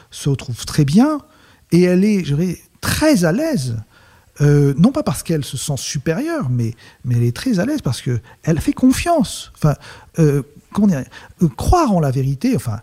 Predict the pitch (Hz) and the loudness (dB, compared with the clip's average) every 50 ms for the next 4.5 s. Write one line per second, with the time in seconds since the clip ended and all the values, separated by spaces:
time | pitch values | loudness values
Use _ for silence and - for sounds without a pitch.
0 | _ _ - - - 330 302 - - - - 311 269 202 147 139 123 123 127 127 | _ _ -6 -2 0 0 0 0 -2 -4 -2 -2 -2 -2 -2 -2 -2 -2 -4 -4
1 | - 277 294 - - 160 139 139 - - - - - 190 - - - 220 226 - | -4 -6 -6 -4 -4 -4 -4 -4 -6 -10 -12 -8 -6 -6 -6 -2 -2 0 0 0
2 | - - - 339 269 - - - - - - - - - - - 165 202 320 311 | -2 -6 -4 -4 -4 -4 -6 -10 -12 -14 -14 -18 -20 -20 -12 -4 -2 -2 0 0
3 | 202 131 139 - - 143 - - - 277 - - 349 302 - - 160 139 120 - | 0 -2 -2 0 -2 -2 -2 -2 -4 -4 -4 -2 -4 -4 -4 -4 -6 -6 -6 -10
4 | - - 294 240 180 - - - - | -8 -6 -6 -6 -6 -8 -12 -16 -18